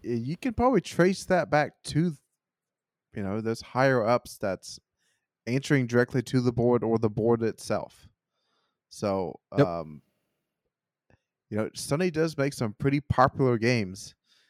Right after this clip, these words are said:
Speaker 1: that, that people love and buy every year when they come out, that even though they don't change hardly anything about mechanics-wise of the game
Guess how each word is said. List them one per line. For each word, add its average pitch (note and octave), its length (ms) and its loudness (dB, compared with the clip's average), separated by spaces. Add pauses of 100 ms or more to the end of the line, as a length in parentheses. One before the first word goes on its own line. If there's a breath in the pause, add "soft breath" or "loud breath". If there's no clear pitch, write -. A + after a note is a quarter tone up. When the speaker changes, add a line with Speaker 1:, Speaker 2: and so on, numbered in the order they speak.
(320)
Speaker 1:
that, G2+ 300 -2
that F2+ 180 -8
people A#2+ 380 -2
love A2+ 300 4
and G#2+ 160 0
buy G#2+ 400 4 (360)
every C#3 240 0
year C3 500 2 (280)
when A2+ 180 -2
they A2+ 100 -2
come A2 260 -4
out, G#2+ 260 -2 (840)
that - 160 -12
even A2 200 -4
though G#2+ 160 2
they G#2 180 -2
don't G#2+ 280 -2
change A2 340 -4
hardly A2 360 0
anything A#2 500 -2
about G2+ 260 0
mechanics-wise G2 840 -2
of F#2 120 -8
the G2+ 80 -10
game F#2+ 380 -8